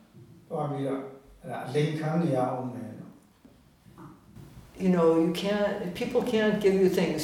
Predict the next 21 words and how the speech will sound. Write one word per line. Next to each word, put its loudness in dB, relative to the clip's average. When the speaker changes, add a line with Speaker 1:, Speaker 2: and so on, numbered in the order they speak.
Speaker 2:
when -6
you -6
just -4
get 0
down 0
on -4
your -6
knees -4
and -6
pray -4
for -4
it. -8
It's -12
not -6
gonna -8
come -4
that -4
way. -4
It's, -12
um, -6
Speaker 1:
အ -14